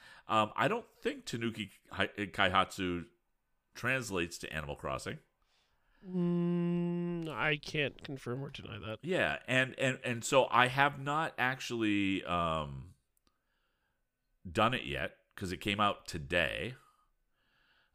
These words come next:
Speaker 1: Uh, but it looks like it's official.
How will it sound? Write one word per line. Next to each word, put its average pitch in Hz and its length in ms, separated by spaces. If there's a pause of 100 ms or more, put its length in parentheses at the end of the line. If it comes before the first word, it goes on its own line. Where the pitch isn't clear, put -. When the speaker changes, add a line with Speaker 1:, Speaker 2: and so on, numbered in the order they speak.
Speaker 1:
Uh, 85 520 (100)
but 101 380 (1080)
it 113 280
looks 147 420
like 330 180
it's 240 160
official. 127 600